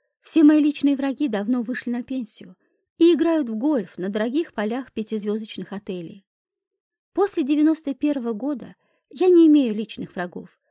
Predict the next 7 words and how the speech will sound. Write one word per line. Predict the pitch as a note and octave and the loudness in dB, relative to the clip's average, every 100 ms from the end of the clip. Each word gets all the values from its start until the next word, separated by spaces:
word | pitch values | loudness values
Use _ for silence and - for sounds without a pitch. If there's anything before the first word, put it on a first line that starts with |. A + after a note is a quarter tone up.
| _ _ | _ _
в | G#3 | 6
международном | D4 D4+ D#4+ F4 C4+ F3+ F3+ | 6 6 2 2 -2 -4 -8
масштабе. | A#3 - G#3+ - _ _ _ _ _ _ _ _ _ _ | -10 -12 -14 -14 _ _ _ _ _ _ _ _ _ _
Есть | C4 A4 A#4 - | 4 6 6 0
несколько | A3 - F3+ F#3+ | -6 -8 -10 -4
мелких | A#3+ G#3+ - G3+ | -2 -2 -6 -12
пакостников, | - A#3 - - - - F3 | -8 -8 -8 -18 -20 -20 -20